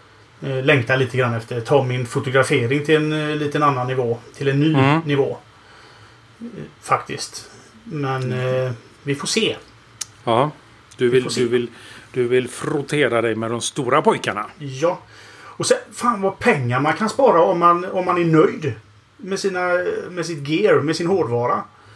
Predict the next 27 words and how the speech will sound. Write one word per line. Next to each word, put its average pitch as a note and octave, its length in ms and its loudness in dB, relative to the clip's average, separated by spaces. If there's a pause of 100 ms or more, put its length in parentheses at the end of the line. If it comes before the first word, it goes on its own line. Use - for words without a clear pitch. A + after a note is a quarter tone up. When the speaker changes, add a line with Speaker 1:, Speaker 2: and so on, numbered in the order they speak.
(840)
Speaker 2:
Asså? - 600 2 (360)
Speaker 1:
Ja. - 120 -4 (240)
Speaker 2:
Det A#2 140 0
hade C3 220 2
jag C3+ 180 4
ingen C3 180 2
aning B2+ 300 2
om. A2+ 160 -8
Det D3 160 4
Speaker 1:
Nej. - 100 0
Speaker 2:
förstår D#3 220 2
jag C3+ 80 4
inte C3+ 180 -6
mig C3 160 0
på. - 240 -4
<laughs> - 40 -10 (880)
Speaker 1:
Alltså F#3 240 -2
telefonräkningen, F#3 1200 0
om G3 160 -4
man G3+ 160 4
är E3 300 0
en D#3 120 -2
familj C#3+ 420 0
på C#3+ 540 2
fyra, B2+ 340 -2
fem B2 300 -4
personer. A#2 580 -6